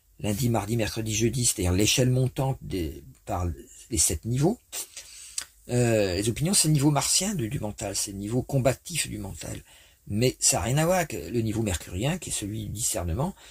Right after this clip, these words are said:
et le niveau jupi-, jupitérien au-dessus, qui est celui des, des, des, des, des connaissances bien établies, euh, vérifiées, et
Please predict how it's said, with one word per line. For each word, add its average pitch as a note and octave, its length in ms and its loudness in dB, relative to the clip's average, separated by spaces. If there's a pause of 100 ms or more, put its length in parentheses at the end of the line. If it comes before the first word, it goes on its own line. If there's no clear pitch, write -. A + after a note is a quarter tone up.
(280)
et A2 60 0
le A2+ 40 4
niveau A#2 200 6
jupi-, G2 540 -4
jupitérien G#2+ 600 -4
au-dessus, A2 260 -2
qui - 100 -4
est - 40 2
celui A#2+ 300 2
des, G#2 160 4
des, F2+ 220 0
des, D2 200 -4
des, F2 140 -6
des F2 140 -2
connaissances B2 640 2
bien F2+ 500 0
établies, A#2+ 520 0
euh, A1 360 -6
vérifiées, D#2 600 0 (720)
et C3+ 260 6